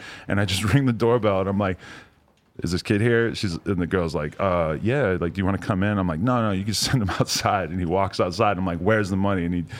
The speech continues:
he wouldn't give it to me. So I just beat the dog shit out of him and broke my fucking hand on his face.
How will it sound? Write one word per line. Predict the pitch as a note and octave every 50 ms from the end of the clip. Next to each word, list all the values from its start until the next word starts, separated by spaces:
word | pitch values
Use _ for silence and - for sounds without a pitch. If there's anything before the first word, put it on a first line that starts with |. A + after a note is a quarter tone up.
| - - -
he | -
wouldn't | A2 G#2 F#2+ - A#2+ F#2+
give | G2 G#2 G#2+
it | A2+ G2+
to | - A#2
me. | B2+ C3
So | - - A2+
I | F#2+ F2
just | - G#2 E2+ F2 E2 - -
beat | - G2+ G#2 G#2+ -
the | - A2
dog | F#2 F2+ D#2 - - G2+ F#2 G2 G#2+ G#2
shit | - - B2+ A2
out | A2+ A#2 A#2+
of | A#2+
him | A#2 A#2+
and | G2+ F#2 F2 F2
broke | - F2+ G2 G2+ G#2+ A#2 - A#2+
my | G#2+ -
fucking | - - - A#2+ A#2+ - A2+ F#2+
hand | - F#2 G2 G#2 A2 A2 B2 A#2+
on | A2+ A2
his | F2+ -
face. | - - - F#2 F2+ G2 B2 B2+ - -